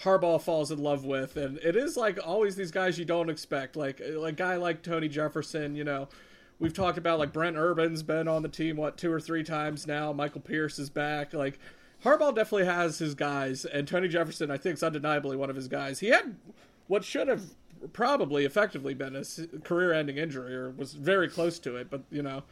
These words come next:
when the Ravens D B room got devastated by injuries and covid in twenty twenty-one, they bring Tony back after, you know, a year and a half away from football. Um, and he, he has another two seasons. He,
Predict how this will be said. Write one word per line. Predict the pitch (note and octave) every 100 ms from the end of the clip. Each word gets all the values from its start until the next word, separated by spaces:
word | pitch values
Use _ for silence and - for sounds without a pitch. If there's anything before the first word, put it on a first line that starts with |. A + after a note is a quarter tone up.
| - - - -
when | D3
the | C#3+
Ravens | E3 F3 D#3+ F3+ - - D#3+ -
D | G3
B | G3 G#3+
room | F#3+ G3 F3+
got | F3+ D#3+
devastated | E3 G#3+ G#3 - G3 G3 F3
by | E3+ D#3+
injuries | D#3+ F#3+ F3+ F#3+ F3+
and | E3
covid | D#3 F3+ F3+ D#3+ E3+
in | D3
twenty | D3+ E3 E3
twenty-one, | E3 D#3 E3 F#3
they | C#3+
bring | D3+ D#3+ D3 E3
Tony | G#3+ D#3+ D#3+
back | D3+ D#3+ F3 E3+
after, | D3 D#3 C#3 C#3+
you | D3
know, | C#3 C3
a |
year | D3 E3
and | D#3
a |
half | D#3 D#3+
away | D3+ D3+
from | D#3 C#3
football. | E3 E3+ E3+ E3 - - - - - -
Um, | D3 D#3 D#3 D#3
and | E3
he, | A3 A3+
he | G3
has | B3 D4
another | C4 F4+
two | - C#4+
seasons. | C4+ C4+ A3 D#3 C#3+
He, | E3+